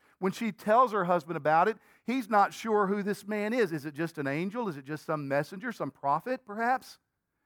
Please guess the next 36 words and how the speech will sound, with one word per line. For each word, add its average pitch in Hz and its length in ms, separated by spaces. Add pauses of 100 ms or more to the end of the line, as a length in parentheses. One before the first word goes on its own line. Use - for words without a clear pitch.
(280)
And 190 80
so 233 100
he 208 60
prays 240 540
that 175 140
God 202 280
will 170 140 (180)
show 247 460
him 214 160
this 180 220
man 185 240
again, 220 320
that 175 100
the 175 60
man 180 260
will 175 100
come 185 280
again. 208 300
And - 380
if - 40
you 196 80
look 190 120
at 185 60
verse 165 240
sixteen, 208 640 (520)
<coughs> - 0 (680)
excuse 160 320
me, 107 120 (840)
you'll 175 160
see 202 340 (240)
in 180 140
the 160 60
parenthesis 185 680
of 147 100
verse 151 220
sixteen, 156 600